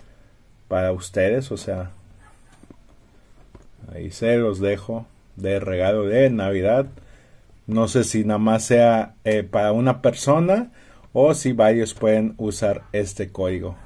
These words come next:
Si no, pues si fuiste el primero en tener ese juego y en ver el video de Big Mike, pues ahí está un pequeño regalito para ustedes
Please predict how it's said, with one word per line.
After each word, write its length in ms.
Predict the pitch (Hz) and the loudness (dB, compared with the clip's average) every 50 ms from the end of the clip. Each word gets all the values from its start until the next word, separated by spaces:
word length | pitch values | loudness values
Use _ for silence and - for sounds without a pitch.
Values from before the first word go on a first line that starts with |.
| - | -20
Si 220 | - - - 98 98 | -18 -12 -8 -6 -2
no, 260 | 113 135 151 - 131 | 0 0 0 0 0
pues 220 | - 113 101 104 | 0 0 0 0
si 180 | - - 107 98 | -2 -6 -6 -4
fuiste 380 | 95 - 123 127 127 - 147 143 | -2 0 0 0 2 2 2 2
el 100 | 127 135 | 2 2
primero 640 | 131 120 123 120 127 135 139 139 139 135 - - | -2 -2 0 2 4 6 6 6 6 4 0 -2
en 240 | 117 110 110 107 98 | -4 -4 -4 -2 -2
tener 300 | - 110 107 123 135 135 | -2 0 2 4 4 4
ese 240 | 135 131 131 143 127 | 4 4 2 2 0
juego 420 | 131 139 135 135 135 135 135 127 | 2 4 6 6 6 6 4 2
y 380 | - - 110 107 107 104 98 98 | 0 -2 -4 -4 -2 -2 -2 -2
en 180 | 98 104 104 104 | -2 -2 0 2
ver 160 | 117 120 127 | 4 4 6
el 160 | 131 127 127 | 6 4 4
video 320 | 120 120 117 117 123 131 127 | 2 2 2 4 6 6 6
de 140 | 120 113 107 | 4 4 2
Big 180 | 127 135 139 | 2 2 2
Mike, 360 | 139 147 151 170 196 208 - - - - - - - - - - - - - | 4 4 6 6 4 2 0 -10 -20 -20 -20 -20 -20 -20 -20 -20 -12 -2 4
pues 420 | 139 139 147 156 147 - - - - - | 6 6 6 6 4 0 -6 -12 -8 -2
ahí 280 | 101 107 110 113 110 | 0 2 2 2 2
está 280 | 107 107 - - 117 - | -2 -2 0 0 0 0
un 180 | - 110 107 | 0 -2 -4
pequeño 540 | 95 113 107 - - 110 101 101 104 104 104 | 0 0 -2 0 0 0 0 0 0 -2 -2
regalito 600 | 101 104 98 92 92 92 95 92 87 - 101 85 | 0 2 2 2 2 0 -2 -4 -2 -4 -4 -2
para 200 | - 90 82 87 | 0 0 0 0
ustedes 640 | 92 - - - 117 123 135 143 175 180 - - | -2 -4 -4 2 4 4 6 4 2 -2 -6 -14